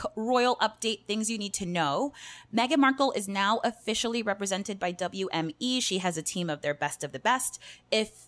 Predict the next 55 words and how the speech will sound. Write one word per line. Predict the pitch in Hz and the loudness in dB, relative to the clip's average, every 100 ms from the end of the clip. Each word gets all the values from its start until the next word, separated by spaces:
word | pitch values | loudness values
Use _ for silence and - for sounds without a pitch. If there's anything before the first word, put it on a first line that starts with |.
| _ | _
you're | 196 214 | 0 2
wondering | 220 330 330 294 | 4 4 4 4
what | 240 | 4
I | 208 | 2
mean | 196 185 | 2 0
by | 170 | 2
best | 170 165 165 | 2 0 -2
of | |
the | 170 | -2
best, | 165 170 - | 2 2 2
if | - | -6
you | 185 - | -6 0
ever | 202 214 226 | 2 4 4
watched | 196 196 - | 4 2 2
Entourage, | 170 175 - 170 160 151 160 - - - - - | 4 4 2 4 6 6 2 -4 -12 -20 -4 2
um, | 160 147 | 4 4
on | 165 165 | 2 0
H | 170 - | -4 -4
B | 175 156 | 2 2
O | 151 | 4
back | 143 143 | 0 -2
in | |
the | 160 | -2
day | 147 143 147 | 0 0 0
in, | |
like, | 139 131 | -2 -4
the | - | 0
early | 151 156 | 0 -2
two | 151 | -2
thousands, | 139 135 143 135 139 135 - | 0 0 0 -2 -2 -2 -2
um, | 156 139 131 131 131 _ _ | 0 0 0 -6 -10 _ _
the | 165 165 156 151 143 - _ - | -2 4 6 4 0 -6 _ -2
agent | 202 196 160 | 0 0 0
Ari | 160 160 160 139 | 2 4 2 0
is | 147 151 | -2 -2
based | 156 147 143 - | 0 2 0 0
on | 143 131 135 135 - | 0 0 -2 -6 -4
the | 156 | -2
man | 151 135 135 | 0 0 -2
who | 147 - 170 175 214 - - | -2 0 2 0 -2 -6 -4
<laughs> | - - | -2 2
is | 233 | 4
representing | 196 202 214 196 175 180 170 | 6 6 4 4 2 2 2
Meghan | 160 156 147 | 2 2 0
at | 151 147 | 0 0
W | 156 147 151 | 0 2 0
M | - 147 | 0 2
E. | 143 143 | 0 0
He | 147 147 | -2 -4
is | 143 | -2
an | 147 | -4
extremely, | 143 - 185 196 180 170 | -4 -2 -2 -2 -2 -4
extremely | - - 175 165 156 | -6 -6 -4 -4 -2
powerful | 156 147 147 135 | 0 0 0 -4
agent. | 151 160 143 240 | -4 -4 -4 -6